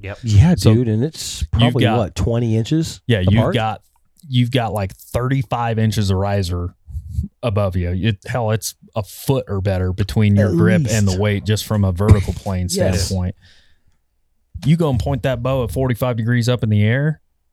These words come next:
Speaker 3: your weight is literally in line with one another.
Speaker 2: And it probably feels like you're holding a tank.
Speaker 3: Oh, yeah, dude. That thing weighs a
Speaker 2: Coming
Speaker 3: million
Speaker 2: right at
Speaker 3: pounds.
Speaker 2: you.
Speaker 3: I
Speaker 2: Yeah.
Speaker 3: remember talk-, well, you mentioned Chuck earlier. I remember talking with Chuck at Reading one year. He shot with P J Deloche from France,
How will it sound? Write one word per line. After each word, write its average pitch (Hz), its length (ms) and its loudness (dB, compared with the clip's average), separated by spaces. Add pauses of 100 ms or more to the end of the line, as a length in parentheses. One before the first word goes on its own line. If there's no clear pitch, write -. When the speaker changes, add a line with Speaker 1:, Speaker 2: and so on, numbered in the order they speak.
Speaker 3:
your 131 180 2
weight 127 260 0
is 113 180 0
literally 117 460 2
in 117 240 2
line 107 360 0
with 98 160 0
one 104 160 -2
another. 95 500 0 (340)
Speaker 2:
And 131 80 0
it 107 60 -6
probably 135 180 -4
feels 139 160 -2
like 107 120 -4
you're 110 80 0
holding 104 240 0
a 90 40 0
tank. 101 400 -6 (420)
Speaker 3:
Oh, 123 140 -2
yeah, 95 240 -2
dude. 85 240 -12
That 107 140 -8
thing 98 160 0
weighs 104 360 0
a - 60 0
Speaker 2:
Coming 107 160 4
Speaker 3:
million 120 160 4
Speaker 2:
right 104 100 2
at 107 200 0
Speaker 3:
pounds. 80 120 -8
Speaker 2:
you. - 60 -12
Speaker 3:
I - 40 -14 (320)
Speaker 2:
Yeah. - 60 -2
Speaker 3:
remember 131 340 2
talk-, 117 300 -4
well, 107 280 0
you 120 280 0
mentioned 101 360 0
Chuck 104 240 -4
earlier. 95 320 0
I 98 40 -2
remember 107 420 2
talking 110 320 4
with 98 100 0
Chuck 107 500 -4 (580)
at 95 380 0
Reading 104 440 0
one 92 160 2
year. 90 260 0
He 101 160 0
shot 104 280 -2
with 98 140 -4
P 117 160 0
J 117 140 0
Deloche 104 680 -2
from 92 140 -6
France, 95 580 -4